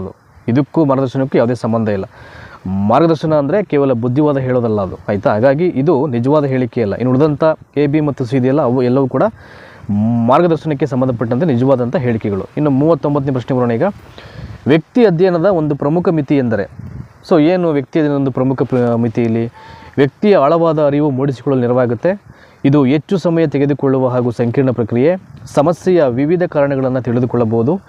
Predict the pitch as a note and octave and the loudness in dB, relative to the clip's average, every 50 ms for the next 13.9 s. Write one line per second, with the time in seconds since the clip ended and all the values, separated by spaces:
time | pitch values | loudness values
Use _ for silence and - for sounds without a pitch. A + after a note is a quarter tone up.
0 | - - - - - - - - - C3 D3+ - - - G#3+ G3 F3+ D3+ B2+ - | -20 -20 -20 -20 -20 -20 -14 -4 0 0 0 0 0 0 2 4 4 2 0 -2
1 | C#3 D3+ D3+ E3+ F#3+ F#3 F3+ D#3+ D3 C#3 C#3 C3 - C3+ B2+ F3 D#3 - - C3 | -4 -4 -2 0 0 0 0 0 0 0 0 -2 -2 -2 -2 -2 0 0 0 0
2 | C3 B2+ B2 A#2 A#2+ C3 E3+ F#3 D3+ B2 A#2 G#2+ G2+ G2+ - - - D#3 C3+ C3 | 0 0 0 0 0 0 0 0 0 0 0 0 -2 -4 -4 -2 0 0 2 2
3 | C3+ D3 E3 D3+ - D3+ D3 C#3+ C#3+ B2 C#3+ C3 B2+ - D3+ B2 - - C#3+ B2+ | 2 2 2 0 0 -2 -2 -2 -2 -2 -2 -2 0 0 0 0 0 -2 -2 -2
4 | A2+ A#2 C3+ C3+ B2+ B2 A2+ B2 D#3 - - B2+ A#2 A#2+ A2+ A2+ B2 B2 C#3+ D3 | 0 2 2 2 2 2 0 0 -2 -4 -4 -2 0 0 0 0 0 2 2 2
5 | C#3+ D3 B2 A#2+ B2 A#2+ D3+ D3 C3 B2 B2 C3+ D3 - - - C3 B2+ - - | 0 0 0 0 0 0 0 0 0 0 0 -2 -2 -4 -2 -2 -2 -2 -2 -2
6 | C3+ A#2+ A#2+ A#2 E3+ G#3+ - - - - - - - - - - C3 C3 C#3 A#2+ | -2 -2 0 0 0 -2 -4 -8 -16 -18 -18 -20 -20 -12 -4 0 2 2 2 2
7 | C#3 D#3 D3 - - A3 F3+ - E3 D#3 D#3+ D#3+ D#3+ C#3+ D3 C3 C#3 C#3 C#3 - | 2 0 0 -2 -2 -2 -2 -2 -2 0 0 0 0 0 0 -2 0 -2 -2 -2
8 | C3 B2+ B2+ D3+ F3 C#3+ B2 B2 B2 B2+ A#2+ - B2+ B2+ B2 - D#3 C#3+ C#3 B2 | -2 -2 0 0 0 0 0 0 0 -2 -2 -2 -4 -2 0 0 0 0 0 0
9 | - A#2 - B2+ A#2+ G#2+ G2+ G2+ F#2+ - - - - - - - - - - - | -2 -2 0 0 0 0 0 -2 -4 -6 -10 -12 -14 -16 -18 -20 -20 -20 -10 -4
10 | - A#2 G#2+ G#2+ G2+ G#2+ B2+ D3+ E3 E3 D3 C3 - E3+ D3+ C#3+ C#3 D#3 C3+ - | 0 0 2 2 2 2 2 4 2 2 0 -2 -2 -2 -2 -2 -2 -2 -2 0
11 | C3 C#3 C#3 C#3 C3+ C3 C3+ B2 - C#3 E3 F#3 - - B2+ - - C#3+ - - | 0 0 2 0 0 0 -2 -2 -2 -2 -2 -2 -2 -2 -2 -2 -2 -4 -4 -2
12 | C#3 C3 A#2+ A2 A#2+ A#2 C3 A2+ G2+ G#2 F2+ - F#2+ F#2+ G#2+ C3+ C#3+ D3 C#3+ C#3+ | -2 -2 0 0 0 0 0 0 0 -2 -4 -6 -4 0 0 2 2 2 2 0
13 | E3+ E3 C3 B2 B2 A#2+ A#2+ B2 A2 A#2+ A#2 G#2+ G#2+ B2 B2 C3 C3 - | 0 0 2 2 0 2 0 0 -2 -2 -2 -2 -2 0 0 0 0 0